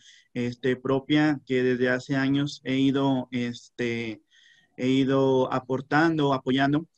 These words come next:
Este, y desde que asumí la presidencia,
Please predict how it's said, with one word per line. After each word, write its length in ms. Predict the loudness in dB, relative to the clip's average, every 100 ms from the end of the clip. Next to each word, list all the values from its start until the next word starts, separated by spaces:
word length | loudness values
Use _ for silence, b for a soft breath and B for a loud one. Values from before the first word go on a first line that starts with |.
| b b b -2
Este, 540 | 0 0 0 0 2
y 100 | 4
desde 280 | 6 6 4
que 220 | 2 2
asumí 320 | 2 0 0 2
la 160 | 0
presidencia, 960 | -2 -4 0 2 2 0 0 0 0